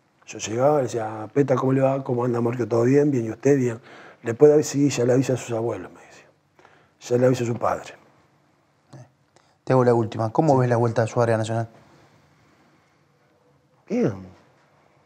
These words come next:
Speaker 1: bien. A ver, yo soy hincha de Nacional, no hincha de los jugadores, primero que nada. Eh, nadie puede discutir lo que es Luis. Suárez es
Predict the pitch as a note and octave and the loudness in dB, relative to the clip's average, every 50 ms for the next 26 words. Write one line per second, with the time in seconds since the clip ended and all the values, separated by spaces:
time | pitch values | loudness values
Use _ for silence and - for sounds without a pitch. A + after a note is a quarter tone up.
0 | _ _ _ - C#3+ D3+ C#3 A#2 G#2+ G2 F#2 E2+ - - _ _ _ _ _ _ | _ _ _ -2 0 0 0 -2 -6 -12 -18 -20 -20 -20 _ _ _ _ _ _
1 | _ - B2+ D3 D#3+ D#3+ C3+ A#2+ A2 - D3 D3 - F#3+ F#3 F3+ - - F#3+ F#3 | _ 2 4 4 4 4 2 0 -4 -6 -6 -2 0 -2 -2 -2 0 2 2 4
2 | F3+ E3+ - B2 A2+ A2 G2 - - - G2 G2 F#2+ F#2+ G2+ G#2+ A#2+ C3+ D3+ D3+ | 2 2 0 -4 -8 -10 -10 -14 -14 -16 -16 -16 -18 -16 -12 -8 -4 -2 -2 0
3 | - B2 A2 G#2 - - G#2+ G#2 - G2 F2+ E2+ E2+ - - - _ _ _ _ | 0 -2 -4 -4 -6 -6 -6 -6 -6 -6 -6 -8 -10 -16 -20 -20 _ _ _ _
4 | _ _ _ _ - A2 A2 A2 G#2+ G#2+ G2+ G#2 G#2 G2 F#2 F#2 F#2 F2+ F2 - | _ _ _ _ -10 -6 -6 -4 -4 -6 -8 -8 -8 -6 -6 -8 -8 -10 -16 -20
5 | _ _ _ - - - - - _ _ _ - - _ _ _ _ _ _ _ | _ _ _ -20 -20 -20 -20 -20 _ _ _ -20 -20 _ _ _ _ _ _ _
6 | _ _ - G2 G2+ G2 F#2+ F#2+ F#2 F#2+ F#2+ F#2 F#2 F#2 F2+ F2+ F2+ F2+ - _ | _ _ -10 -8 -6 -6 -8 -8 -10 -12 -14 -14 -16 -16 -18 -20 -20 -20 -20 _
7 | _ _ _ - A#2+ D3 F3 E3+ - - B2+ C3 C3+ B2+ - - G#2 G2 B2 A#2+ | _ _ _ -2 2 4 4 2 2 0 -4 -4 -4 -6 -8 -14 -10 -6 -4 -4
8 | A2+ G#2+ G#2 F#2+ - F#2 G#2+ G#2 - - - _ - _ _ _ _ _ _ _ | -4 -4 -6 -10 -12 -14 -14 -14 -16 -20 -20 _ -20 _ _ _ _ _ _ _
9 | _ _ _ _ _ _ _ _ _ _ _ _ - - G#2 G#2+ A2+ A2+ G#2+ - | _ _ _ _ _ _ _ _ _ _ _ _ -14 -8 -6 -4 -4 -4 -6 -8
10 | G#2 - - - - - - - | -10 -12 -12 -12 -14 -16 -18 -20